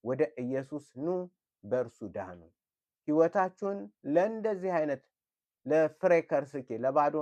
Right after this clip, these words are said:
ነገር አትስጡ። እባካችሁ ወገኖች፣ እባካችሁ። ያ መዳን በእንደዚህ አይነት በጥቁር ድንጋይ ሚድ-፣ እድናለሁ የሚል ሰው ሞኝ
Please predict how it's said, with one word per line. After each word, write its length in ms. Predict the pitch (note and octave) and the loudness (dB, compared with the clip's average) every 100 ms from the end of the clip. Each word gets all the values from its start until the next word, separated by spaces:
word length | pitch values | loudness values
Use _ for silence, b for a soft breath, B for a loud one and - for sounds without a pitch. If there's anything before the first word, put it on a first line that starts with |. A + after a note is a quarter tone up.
| D3 | -2
ነገር 300 | D3 D#3 D3+ _ | -2 -2 -4 _
አትስጡ። 600 | A2 A2 _ G#2 - _ F#2 - _ _ _ _ - | -6 -6 _ -20 -20 _ -20 -20 _ _ _ _ -6
እባካችሁ 720 | B2+ C#3+ C3 B2 G2 - F2 _ _ _ | 2 2 2 -6 -6 -10 -20 _ _ _
ወገኖች፣ 480 | B2 C#3 D#3 C#3 G#2 _ _ _ _ _ _ - | -2 2 0 0 -6 _ _ _ _ _ _ -4
እባካችሁ። 600 | C3+ D3 C3 A2+ F#2 _ _ _ _ _ _ _ _ _ _ _ _ - | 2 2 2 -8 -8 _ _ _ _ _ _ _ _ _ _ _ _ -4
ያ 140 | C3 G2 - _ _ _ _ _ _ _ _ | -4 -4 -10 _ _ _ _ _ _ _ _
መዳን 600 | C3 D3+ D#3 F#3 G3+ G3+ G3 G3 _ _ - | 2 6 8 8 8 6 2 -12 _ _ -2
በእንደዚህ 500 | C3 E3+ F#3 F3+ F3 | 2 4 4 4 4
አይነት 300 | E3 D3+ C3+ _ _ _ _ | 2 0 -4 _ _ _ _
በጥቁር 440 | C#3+ D3+ F3 G3+ G3 | -2 -2 -2 0 2
ድንጋይ 420 | G3+ G#3 G3+ G3 E3+ C3+ | 2 4 6 6 2 -6
ሚድ-፣ 340 | C#3 E3+ F#3 D#3+ | -2 -2 0 -2
እድናለሁ 560 | E3+ F#3 F3+ E3+ E3+ | 0 0 0 2 2
የሚል 240 | E3+ E3+ E3 - | 2 0 -2 -4
ሰው 180 | - E3+ E3 _ _ - | 0 0 -2 _ _ -2
ሞኝ 220 | D#3+ D#3 | 0 0